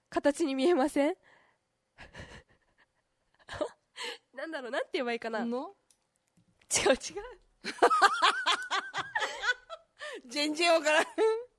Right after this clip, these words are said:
Speaker 1: こう、こうなってるじゃないですか。
Speaker 2: うんうん。
Speaker 1: こう、なんだろう、こう、手をついてうなだれてる人に見えません？
Speaker 2: あー、見える。私、縦につなげたわけ、今。
Speaker 1: <laughs> え、見えるかな？オーアール。
Speaker 2: えー？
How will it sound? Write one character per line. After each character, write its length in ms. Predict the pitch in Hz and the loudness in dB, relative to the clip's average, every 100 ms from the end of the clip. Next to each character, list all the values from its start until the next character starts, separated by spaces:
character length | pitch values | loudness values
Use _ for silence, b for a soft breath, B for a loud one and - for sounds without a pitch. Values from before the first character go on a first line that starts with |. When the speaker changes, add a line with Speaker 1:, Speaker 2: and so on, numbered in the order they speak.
| b b _ | b b _
Speaker 1:
こ 80 | 247 | -10
う、 60 | - | -4
こ 180 | 415 440 | -4 -2
う 20 | |
な 100 | 440 | -4
っ 20 | |
て 140 | 427 285 | -6 -14
る 60 | |
じ 80 | 254 | -12
ゃ 20 | |
な 100 | 233 | -12
い 60 | 214 | -14
で 100 | 233 | -16
す 80 | - | -16
か。 80 | |
Speaker 2:
う 60 | 233 | -16
ん 20 | |
う 40 | 214 196 | -16 -18
ん。 40 | 190 | -10
Speaker 1:
こ 240 | 311 262 b b b _ | -8 -8 b b b _
う、 40 | 320 | -8
な 120 | 339 | -6
ん 60 | |
だ 80 | 359 | -6
ろ 220 | 269 220 - | -10 -14 -18
う、 40 | _ | _
こ 140 | 285 | -14
う、 60 | 277 | -4
手 160 | 440 | -2
を 120 | 392 339 | -2 -6
つ 180 | 320 | -8
い 100 | 330 | -10
て 160 | - 240 | -4 -4
う 80 | 269 | -2
な 120 | 330 | 0
だ 100 | 359 | 0
れ 100 | 359 | -2
て 120 | 381 | 0
る 80 | 381 | 0
人 160 | - 294 | 2 6
に 100 | 359 | 6
見 60 | 254 | 8
え 60 | |
ま 140 | 508 240 | 8 8
せ 100 | 247 | 8
ん？ 40 | 240 | 6
Speaker 2:
あ 60 | 719 679 480 | 6 4 4
ー、 40 | |
見 80 | 339 | 4
え 20 | 466 523 523 523 539 453 | 4 4 4 6 6 4
る。 180 | 240 185 - | 0 -4 -6
私、 240 | 277 339 | -4 -2
縦 200 | - 440 571 539 | -2 2 2 2
に 60 | |
つ 100 | 294 | 2
な 100 | 311 311 | 4 4
げ 100 | 262 | 2
た 100 | 254 | 0
わ 60 | |
け、 160 | 233 214 | 2 2
今。 280 | 208 190 - B B | 2 0 -6 B B
Speaker 1:
<laughs> 280 | B B _ | B B _
え、 60 | 226 | -16
見 140 | 247 | -12
え 60 | 277 | -12
る 80 | 277 | -10
か 100 | 233 | -12
な？ 240 | 214 196 _ b b b - | -12 -14 _ b b b -18
オ 480 | 233 240 240 240 240 | -12 -10 -8 -10 -12
ー 40 | |
ア 380 | - 226 226 226 | -12 -10 -8 -10
ー 40 | 220 | -10
ル。 240 | 220 214 _ _ _ _ 196 | -12 -14 _ _ _ _ -4
Speaker 2:
え 140 | |
ー？ 40 | 226 | 0